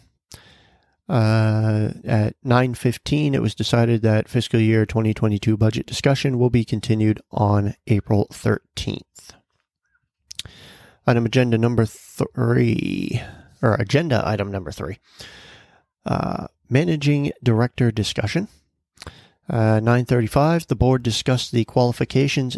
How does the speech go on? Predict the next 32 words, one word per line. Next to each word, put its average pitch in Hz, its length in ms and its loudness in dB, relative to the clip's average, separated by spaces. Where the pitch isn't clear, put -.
and 113 260 2
job 113 300 2
description 131 540 0
f-, - 440 -16
of 170 280 2
the 120 120 -2
managing 113 460 -2
director 107 340 -4
position. 120 500 0
The - 60 -14
committee 113 320 0
will 107 260 2
add 123 200 2
the 120 80 2
new 117 160 2
items 117 380 2
to 175 140 4
the 160 120 0
description 131 520 0
and 120 200 2
get 113 160 0
back 101 480 0
to 101 360 2
the 107 200 -4
board. - 800 -2
Uh, 113 680 2
agenda 117 280 2
item 113 240 2
number 110 220 2
four, 117 300 2
volunteer 113 460 4
recognition. 107 720 2